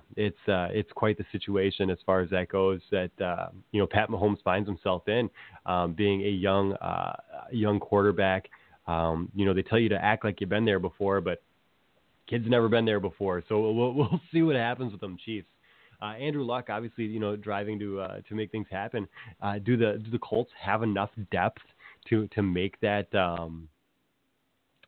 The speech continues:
to make that occur as far as, uh, it goes? Can they, can they be the team that,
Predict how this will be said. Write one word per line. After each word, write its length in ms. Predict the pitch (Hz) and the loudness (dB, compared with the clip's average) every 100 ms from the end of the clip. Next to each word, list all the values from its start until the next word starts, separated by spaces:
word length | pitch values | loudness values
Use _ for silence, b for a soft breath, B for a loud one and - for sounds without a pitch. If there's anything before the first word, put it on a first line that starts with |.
| - | 0
to 100 | 113 | 2
make 400 | 92 85 101 - | 4 2 0 2
that 200 | 110 104 | 2 4
occur 500 | 87 - 90 98 110 | 0 -2 2 4 2
as 100 | 127 - | -2 -4
far 220 | 123 120 120 | 2 4 2
as, 100 | 107 | 0
uh, 200 | 117 113 110 | 0 0 0
it 260 | 120 - | -4 -4
goes? 260 | 131 135 143 - | -2 -2 -2 -4
Can 120 | 101 | -2
they, 180 | 98 92 | -2 -4
can 180 | 101 | -4
they 80 | 98 | -4
be 160 | 85 92 | -2 -4
the 100 | 104 | -6
team 340 | - 113 110 | -4 -2 0
that, 240 | 101 92 | 0 -2